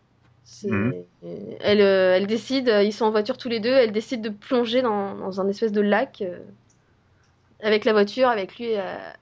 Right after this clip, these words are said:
Speaker 1: avec elle, et donc de, bah, de, de mourir tous les deux, comme ça c'est fini, et puis voilà.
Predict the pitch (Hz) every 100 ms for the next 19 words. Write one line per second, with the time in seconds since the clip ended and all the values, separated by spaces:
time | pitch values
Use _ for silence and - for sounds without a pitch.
0 | _ _ _ 202 190 185 226 269 247 -
1 | 202 208 247 202 175 160 180 165 160 92
2 | - _ _ _ _ _ 202 202 214 233
3 | 262 302 - 269 311 415 208 214 254 220
4 | 202 208 311 208 202 208 311 277